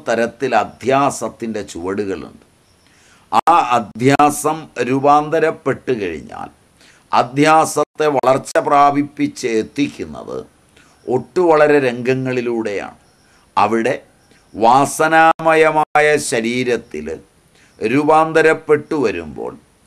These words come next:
അവിടെ ധർമ്മവും കൂടി അധ്യസിക്കും. വസ്തുധർമ്മം അധ്യസിക്കാൻ തുടങ്ങുമ്പോൾ ഞാൻ ചെറുത്, ഞാൻ വലുത്, ഞാൻ കൃശൻ, ഞാൻ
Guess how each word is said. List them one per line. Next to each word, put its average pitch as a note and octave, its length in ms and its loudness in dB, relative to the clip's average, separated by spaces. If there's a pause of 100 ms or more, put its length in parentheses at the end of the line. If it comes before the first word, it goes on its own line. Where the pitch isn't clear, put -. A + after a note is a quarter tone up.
(360)
അവിടെ C3 400 4 (420)
ധർമ്മവും F#3+ 640 4 (160)
കൂടി C#3 280 0 (100)
അധ്യസിക്കും. - 580 -12 (2000)
വസ്തുധർമ്മം A#2+ 1080 0 (1800)
അധ്യസിക്കാൻ - 760 -6 (120)
തുടങ്ങുമ്പോൾ G2 580 -10 (840)
ഞാൻ G2+ 140 0 (180)
ചെറുത്, F#2+ 380 -4 (580)
ഞാൻ G#2 140 0 (140)
വലുത്, G2 340 -6 (640)
ഞാൻ G#2 160 0 (160)
കൃശൻ, F#2+ 400 -10 (600)
ഞാൻ G2+ 220 0